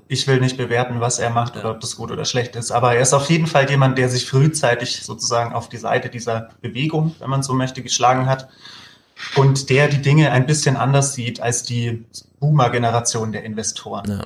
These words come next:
Speaker 2: Und er ist selber auch Investor, also er sammelt
Speaker 1: Richtig.
Speaker 2: selber Kleingeld ein, um dann groß
Speaker 1: Ich glaub,
Speaker 2: tätig
Speaker 1: er
Speaker 2: zu
Speaker 1: hat
Speaker 2: werden.
Speaker 1: vorher vielleicht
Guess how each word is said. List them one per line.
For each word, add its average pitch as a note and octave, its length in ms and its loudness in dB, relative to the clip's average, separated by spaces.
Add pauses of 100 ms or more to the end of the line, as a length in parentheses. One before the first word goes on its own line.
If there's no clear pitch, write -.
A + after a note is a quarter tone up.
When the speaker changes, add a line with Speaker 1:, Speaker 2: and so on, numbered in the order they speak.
(160)
Speaker 2:
Und A2 120 0
er A#2 80 2
ist A#2+ 120 0
selber C#3 260 4
auch - 100 0
Investor, - 520 -4
also G2+ 160 -4
er G2+ 240 -4 (640)
sammelt B2 220 2
Speaker 1:
Richtig. F#2+ 80 2
Speaker 2:
selber G#2 240 4
Kleingeld G#2 600 0
ein, G2+ 240 0
um G2+ 220 -2
dann - 320 -4
groß - 720 -8
Speaker 1:
Ich - 60 -20
glaub, C3+ 240 2
Speaker 2:
tätig - 20 -2
Speaker 1:
er C3+ 60 2
Speaker 2:
zu C3+ 60 4
Speaker 1:
hat B2 100 -2
Speaker 2:
werden. A2+ 160 -10 (100)
Speaker 1:
vorher C3 360 -4
vielleicht B2 260 -4